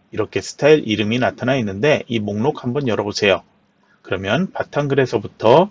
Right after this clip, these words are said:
이렇게 쭉 스타일이 만들어져 있습니다. 머릿말, 쪽번호, 각주,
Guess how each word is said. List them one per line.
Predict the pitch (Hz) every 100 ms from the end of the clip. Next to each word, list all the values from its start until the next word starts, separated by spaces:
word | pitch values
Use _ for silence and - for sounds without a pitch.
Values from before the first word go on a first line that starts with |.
| _
이렇게 | 104 - 101
쭉 | - 156 160 160 156
스타일이 | - - 131 117 123
만들어져 | 90 90 95 95
있습니다. | 135 - 127 104 98 92 - _ _ _ _
머릿말, | 101 110 107 104 113 135 151 151
쪽번호, | - 156 _ 127 113 139 160
각주, | - 98 - _ - 104 110 156